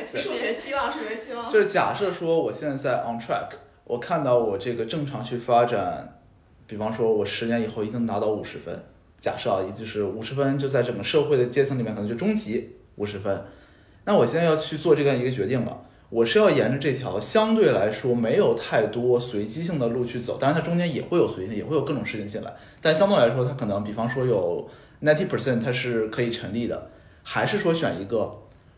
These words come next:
Speaker 1: 百分之五十做到一百分，百分之五十你可以就是零分，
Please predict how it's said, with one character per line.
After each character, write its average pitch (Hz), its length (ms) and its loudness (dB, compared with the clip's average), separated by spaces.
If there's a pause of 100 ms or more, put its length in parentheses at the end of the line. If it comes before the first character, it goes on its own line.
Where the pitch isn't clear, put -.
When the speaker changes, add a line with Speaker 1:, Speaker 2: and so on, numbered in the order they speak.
(120)
Speaker 1:
百 127 140 0
分 147 100 0
之 185 60 2
五 147 160 0
十 117 140 -6
做 135 180 0
到 139 60 2
一 143 40 -4
百 - 140 -2
分， - 160 -10 (480)
百 123 140 2
分 151 120 0
之 160 60 -2
五 143 200 0
十 120 240 -2
你 113 140 -2
可 107 200 -6
以 101 560 -6
就 - 120 -12
是 107 120 -10
零 95 280 -8
分， 139 360 -4